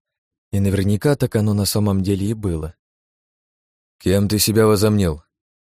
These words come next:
поинтересовался Багратион. «Британской рок-звездой?» Особого недовольства в голосе я не услышал,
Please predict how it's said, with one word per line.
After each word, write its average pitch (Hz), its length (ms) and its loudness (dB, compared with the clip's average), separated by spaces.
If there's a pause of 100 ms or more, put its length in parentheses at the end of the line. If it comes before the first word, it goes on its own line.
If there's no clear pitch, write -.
поинтересовался 92 720 0
Багратион. 90 600 -2 (840)
«Британской 95 640 2
рок-звездой?» 104 680 2 (840)
Особого 95 440 0
недовольства 90 560 0
в 95 60 -6
голосе 92 360 -2
я 85 140 0
не 90 100 0
услышал, 85 540 -4